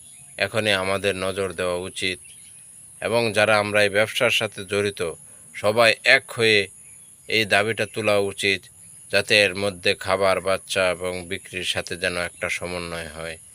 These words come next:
এই দাবি আমার সকলের কাছে, সকলেই আপনারা আওয়াজ তুলুন, যাতে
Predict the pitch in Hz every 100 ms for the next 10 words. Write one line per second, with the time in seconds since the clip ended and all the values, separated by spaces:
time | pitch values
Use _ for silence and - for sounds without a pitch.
0 | - - - - 92 98 92 92 90 90
1 | 85 87 87 92 - 98 90 85 87 -
2 | 85 82 - - - - 104 123 113 107
3 | 98 90 87 - 92 90 92 95 90 -
4 | - 85 85 80 - _ _ - 113 104
5 | -